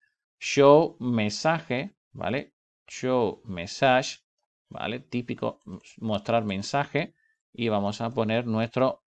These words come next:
hola mundo, ¿vale? Hola, vale. Nuestro hola mundo, ¿vale? Como veis, ya con esto, pues simplemente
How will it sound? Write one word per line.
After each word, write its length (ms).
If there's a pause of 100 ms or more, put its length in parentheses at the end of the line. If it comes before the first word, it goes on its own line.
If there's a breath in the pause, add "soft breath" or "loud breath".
hola 480
mundo, 500 (260)
¿vale? 400 (720)
Hola, 500 (440)
vale. 240 (1700)
Nuestro 460 (160)
hola 440 (560)
mundo, 560 (400)
¿vale? 320 (720 soft breath)
Como 280
veis, 400
ya 340
con 300
esto, 460
pues 360
simplemente 880